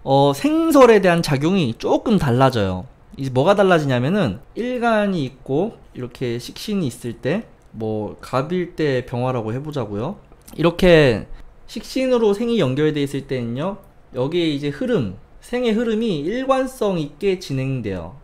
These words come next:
그래서 일관성 있게 진행되니까 이걸 이제 뭐라 그러냐면은 꾸준하다, 지속적이다, 이런 표현을 써요. 그래서 식신이 잘 발달되어 있는 사람은,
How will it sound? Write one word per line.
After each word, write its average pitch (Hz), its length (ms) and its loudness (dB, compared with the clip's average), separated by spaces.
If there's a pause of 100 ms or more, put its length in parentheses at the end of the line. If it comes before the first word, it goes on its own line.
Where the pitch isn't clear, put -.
(180)
그래서 - 160 -4
일관성 233 380 0
있게 226 100 -6
진행되니까 175 500 -2
이걸 160 160 2
이제 151 100 -2
뭐라 131 300 0
그러냐면은 170 600 -2 (140)
꾸준하다, 247 760 0 (320)
지속적이다, 214 1000 2
이런 208 240 4
표현을 190 280 2
써요. 143 420 2
그래서 175 340 2 (340)
식신이 254 680 0
잘 175 220 4
발달되어 165 640 2
있는 143 300 0
사람은, 151 600 2